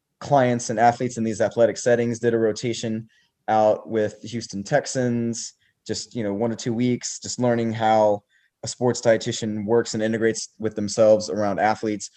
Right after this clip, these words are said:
Came back to Kansas after the internship was over and, you know, reached out to Randy Bird, who was at K U, kind of just saw what his position was like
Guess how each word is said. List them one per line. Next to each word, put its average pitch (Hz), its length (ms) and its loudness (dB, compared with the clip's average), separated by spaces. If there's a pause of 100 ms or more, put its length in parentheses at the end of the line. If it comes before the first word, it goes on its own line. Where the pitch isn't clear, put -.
(520)
Came 139 240 2
back 123 200 8
to 117 80 -6
Kansas 120 360 -2
after 113 500 2 (520)
the 110 200 -2
internship 117 420 -2
was 104 120 -8
over 107 560 2
and, 101 600 -2
you 113 60 -4
know, 110 60 0
reached 120 240 0
out 117 200 6
to 117 100 -6
Randy 117 240 0
Bird, 113 200 0
who 117 60 -2
was 104 120 -4
at - 100 -4
K 117 200 -2
U, 110 380 0 (380)
kind 113 160 -2
of 104 60 -6
just - 300 -8 (120)
saw 151 360 8
what 123 140 6
his 131 140 4
position 120 420 -2
was 107 140 -4
like 110 300 4